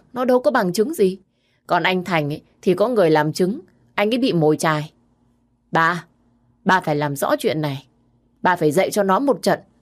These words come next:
đuổi cổ nó đi. Nếu không người nó mồi chài tiếp theo,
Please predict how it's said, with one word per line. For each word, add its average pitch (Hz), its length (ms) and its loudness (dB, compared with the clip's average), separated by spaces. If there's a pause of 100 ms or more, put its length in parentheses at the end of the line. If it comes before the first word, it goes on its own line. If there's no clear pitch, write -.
đuổi 233 180 2
cổ 170 240 2
nó 165 140 2
đi. 247 240 -2 (760)
Nếu 196 180 4
không 233 280 2
người 185 160 4
nó 175 120 2
mồi 240 260 2
chài 160 260 -2
tiếp 247 200 -6
theo, 180 560 -4